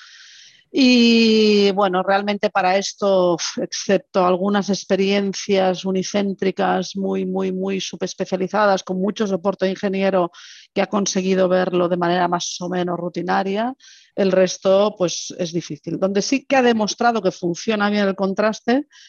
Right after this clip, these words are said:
es en dos aspectos. Uno, en la detección de comunicaciones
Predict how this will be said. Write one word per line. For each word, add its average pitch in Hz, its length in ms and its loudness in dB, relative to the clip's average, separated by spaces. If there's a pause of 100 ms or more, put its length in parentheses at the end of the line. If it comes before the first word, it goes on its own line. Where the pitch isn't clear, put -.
(120)
es 208 180 -2
en 202 120 -2
dos 185 180 0
aspectos. - 640 -10 (380)
Uno, 233 240 2
en 180 60 4
la 175 60 2
detección 190 600 -2
de 196 320 2
comunicaciones 185 1200 -2